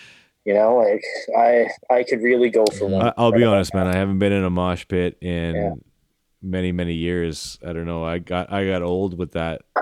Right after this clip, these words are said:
Speaker 3: early. I feel like, you know, I almost, like, wanted to sit at the back and, like, watch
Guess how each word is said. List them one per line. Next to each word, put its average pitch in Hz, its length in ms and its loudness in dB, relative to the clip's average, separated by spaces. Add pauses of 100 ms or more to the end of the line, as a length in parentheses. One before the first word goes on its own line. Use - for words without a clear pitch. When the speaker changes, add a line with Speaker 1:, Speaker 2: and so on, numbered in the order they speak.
(100)
Speaker 3:
early. 90 400 -4
I 82 60 -4
feel 85 240 -8
like, 80 460 -8
you 82 140 -10
know, 82 160 -6
I 85 180 -4
almost, 87 500 -6
like, 85 240 -6 (560)
wanted 85 260 -6
to 78 80 -8
sit 90 240 -4
at 80 80 -6
the 76 80 -10
back 82 440 -6
and, 78 140 -8
like, 76 400 -8 (600)
watch - 640 -6